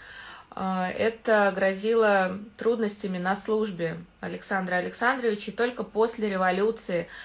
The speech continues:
они, э, смогли зарегистрировать свои отношения, вступить в брак.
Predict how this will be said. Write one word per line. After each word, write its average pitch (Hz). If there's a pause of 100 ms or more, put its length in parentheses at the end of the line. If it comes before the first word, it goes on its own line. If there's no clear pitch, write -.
(180)
они, 220
э, 175
смогли 185
зарегистрировать 180
свои 175
отношения, 190
вступить 190
в 175
брак. 208